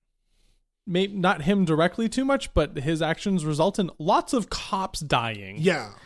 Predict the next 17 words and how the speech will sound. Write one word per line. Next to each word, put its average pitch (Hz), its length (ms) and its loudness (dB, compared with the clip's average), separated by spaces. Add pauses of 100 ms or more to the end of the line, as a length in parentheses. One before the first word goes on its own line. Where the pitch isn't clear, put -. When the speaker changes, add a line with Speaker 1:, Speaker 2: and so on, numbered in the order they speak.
(300)
Speaker 1:
And 156 200 -4
cops 285 420 -2
really 190 480 4
like 170 300 2
to 156 100 -2
get 147 240 0
revenge 131 440 0
when 123 200 -2
other 123 200 2
Speaker 2:
Mm-hmm. 240 200 8
Speaker 1:
cops 214 260 0
die. - 360 -12 (180)
So - 140 4
I 196 100 8
could 190 160 2
see 190 240 4
him, 165 340 4